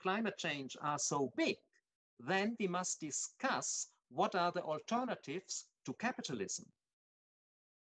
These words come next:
It's, it's a, a necessity to, to discuss this. It's, it's not a,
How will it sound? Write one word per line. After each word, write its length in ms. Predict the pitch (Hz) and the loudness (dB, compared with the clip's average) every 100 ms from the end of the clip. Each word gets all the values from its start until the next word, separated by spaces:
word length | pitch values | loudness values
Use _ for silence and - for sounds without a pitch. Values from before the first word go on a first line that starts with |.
| _ _ _ _ - | _ _ _ _ -2
It's, 280 | 165 - - | 0 0 0
it's 240 | 175 - | 0 2
a, 160 | 180 160 - _ | 2 2 -2 _
a 80 | 151 | 0
necessity 1000 | 160 156 - - 254 247 240 - 120 98 | 2 2 2 4 4 4 0 -2 -4 -4
to, 300 | - 131 113 - _ - | -4 -2 -2 -4 _ -4
to 100 | 156 | -2
discuss 520 | 127 - - 226 - | 0 0 0 0 0
this. 280 | - 107 - | -2 -4 -6
It's, 220 | - - | -8 -4
it's 260 | 175 170 180 | -4 -2 2
not 220 | 240 277 | 2 4
a, 180 | 170 | 2